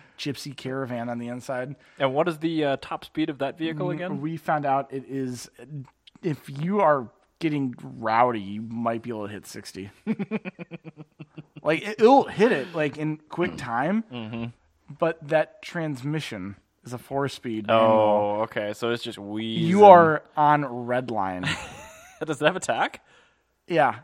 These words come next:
Speaker 2: Whoa.
Speaker 1: You need a tack because that vehicle is extremely interference.
Speaker 2: Really?
Speaker 1: And they've been known to have valve float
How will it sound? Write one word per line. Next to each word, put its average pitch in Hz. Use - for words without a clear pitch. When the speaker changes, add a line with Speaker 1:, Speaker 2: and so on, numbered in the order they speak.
Speaker 2:
Whoa. 82
Speaker 1:
You 170
need 170
a 143
tack 120
because 143
that 147
vehicle 139
is 131
extremely 135
interference. 113
Speaker 2:
Really? 139
Speaker 1:
And 151
they've 143
been 143
known 143
to 143
have 135
valve 131
float 123